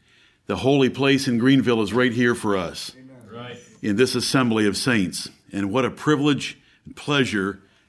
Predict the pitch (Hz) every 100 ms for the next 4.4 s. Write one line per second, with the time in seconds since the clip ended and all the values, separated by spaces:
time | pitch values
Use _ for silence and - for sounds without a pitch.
0 | _ - 117 127 139 131 - 101 143 156
1 | 117 110 98 104 110 95 85 85 _ _
2 | - - _ _ _ _ - 113 113 110
3 | 143 143 139 135 131 131 135 117 107 98
4 | 107 90 73 -